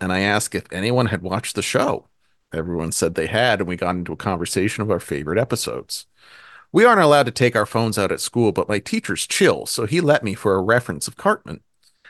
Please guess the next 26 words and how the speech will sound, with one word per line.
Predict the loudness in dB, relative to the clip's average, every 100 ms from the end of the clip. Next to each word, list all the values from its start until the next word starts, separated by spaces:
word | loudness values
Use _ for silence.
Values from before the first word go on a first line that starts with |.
| _
The | 2
reference | 6 4 4 0 0
was | -2
a | -2
screenshot | -2 0 0 2 0 0
taken | -2 -2 -2
directly | 2 2 2 -2
from | -2 -6
the | -4 -4
one | 0 0
of | 0
the | -2
bus | 0 0 0
stop | 0 0 -2
scenes, | -6 -8 -10 -14 -16 -20 -16 -2
which | 2
is | 2
a | 2
scene | 0 2 2
where | 2
Cartman | 2 2 2 0
is | -2 -2
usually | -4 -4
mean | -4 -4
to | -4
Kyle. | -2 -2 -2 -8